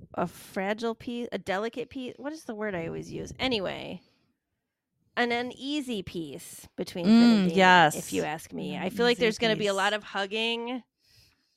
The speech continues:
Speaker 1: like, with one arm and, like, a knife in the other arm stabbing into the back.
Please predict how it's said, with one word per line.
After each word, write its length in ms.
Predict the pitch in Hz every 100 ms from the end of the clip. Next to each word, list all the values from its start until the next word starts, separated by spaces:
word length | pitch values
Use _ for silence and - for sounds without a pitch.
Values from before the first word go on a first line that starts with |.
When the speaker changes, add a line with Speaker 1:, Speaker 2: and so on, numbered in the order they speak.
| - _ _ -
Speaker 1:
like, 180 | 202 196
with 140 | 208
one 200 | 180 196 196
arm 460 | 208 208 214 214
and, 180 | 214 196
like, 200 | 190 180 -
a 80 | 180
knife 520 | 175 175 190 - -
in 80 | 202
the 120 | 180
other 280 | 170 180 180
arm 340 | 190 190 196
stabbing 500 | 196 - 175 170 175 170
into 220 | 170 175
the 120 | 160
back. 280 | 151 107